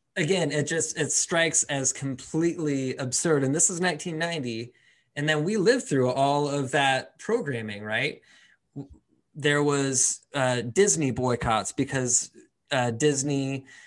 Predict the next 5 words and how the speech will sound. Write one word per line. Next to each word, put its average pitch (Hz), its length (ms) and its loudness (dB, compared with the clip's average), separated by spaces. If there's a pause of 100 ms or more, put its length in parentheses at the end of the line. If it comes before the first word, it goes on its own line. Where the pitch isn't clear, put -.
(320)
was 131 680 2 (180)
pro-L 139 580 4
G 135 140 0
B 135 200 2
T 131 640 0